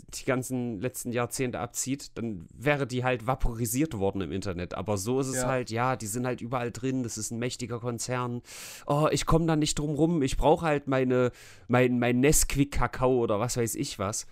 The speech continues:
Speaker 2: Hm.
Speaker 1: Es geht halt nicht anders. Und deswegen ist es da halt ein bisschen schwieriger.
Speaker 2: Und auf der anderen Seite gibt's dann so, so Großunternehmen wie H und M und so weiter,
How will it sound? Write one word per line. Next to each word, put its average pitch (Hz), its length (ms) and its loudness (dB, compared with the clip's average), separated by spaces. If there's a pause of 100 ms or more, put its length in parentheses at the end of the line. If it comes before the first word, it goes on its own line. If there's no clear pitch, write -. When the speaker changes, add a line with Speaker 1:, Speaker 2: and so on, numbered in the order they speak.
(320)
Speaker 2:
Hm. 135 220 -2
Speaker 1:
Es 139 140 0
geht 147 200 6
halt 113 240 2
nicht 107 200 -4
anders. 95 420 -2 (560)
Und 98 240 -4
deswegen 104 440 -2
ist 101 160 -4
es 107 120 -6
da 104 100 -2
halt 104 160 -2
ein 104 60 -6
bisschen 104 180 -8
schwieriger. 98 440 -6 (640)
Speaker 2:
Und 170 60 2
auf 165 80 2
der 156 100 2
anderen 165 280 2
Seite 160 260 2
gibt's 160 140 -4
dann 165 120 0
so, 156 180 -4
so 156 120 -4
Großunternehmen 165 680 -2
wie 151 100 -6
H 160 140 0
und 156 160 -4
M 156 180 -2
und 165 140 0
so 143 100 -6
weiter, 160 460 -2